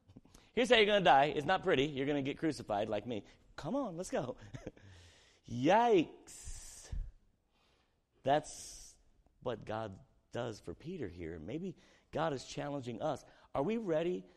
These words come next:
I, I, I don't know about you. I, we, we talked about this last week or two weeks ago. I guess it was 'cause I wasn't, I didn't preach last week. Two weeks ago. You know, that the weak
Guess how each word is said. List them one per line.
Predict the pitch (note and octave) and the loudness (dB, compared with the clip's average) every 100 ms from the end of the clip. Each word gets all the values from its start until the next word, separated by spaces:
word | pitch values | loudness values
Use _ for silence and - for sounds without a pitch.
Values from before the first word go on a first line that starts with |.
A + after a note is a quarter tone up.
| _ _ - | _ _ -20
I, | - - - | -20 -18 -16
I, | - E3 | -12 -8
I | - | -4
don't | A#3+ | -2
know | G3 | 0
about | C#3 A2 | 0 0
you. | C3+ B2+ | 0 0
I, | G2 | 0
we, | C3 C3+ | -2 -4
we | B2 | -8
talked | A#2+ E3 | -6 -4
about | D3+ | -2
this | C3+ C#3 | -2 -2
last | B2 C#3 C3+ | 2 2 0
week | D3 | -4
or | G#2+ | -4
two | - | -2
weeks | C3+ C3 | -2 -2
ago. | B2 | -2
I | B2 | -2
guess | G#2+ G#2+ | -2 -4
it | |
was | F#2 A2+ | -4 -6
'cause | G#2 | -6
I | F#2+ | -6
wasn't, | F#2+ F#2 F2+ | -6 -8 -14
I | D2+ | -12
didn't | F2 - | -10 -8
preach | F#2 D#2 | -10 -8
last | F2+ E2+ | -8 -8
week. | A#2 B2 - _ | -10 -10 -18 _
Two | - C#3 | -4 -2
weeks | C3 | -2
ago. | - C#3+ D3 - _ _ _ _ _ _ _ _ _ _ _ _ _ _ _ _ | -2 -2 -2 -12 _ _ _ _ _ _ _ _ _ _ _ _ _ _ _ _
You | C#3 | -4
know, | C#3+ | -2
that | B2 B2 - _ _ _ _ _ _ _ _ _ _ _ _ _ _ _ _ _ A#2 | -2 -4 -8 _ _ _ _ _ _ _ _ _ _ _ _ _ _ _ _ _ -4
the | A#2 | -2
weak | A2 G#2+ E3 G3 - | -2 -2 -2 -4 -6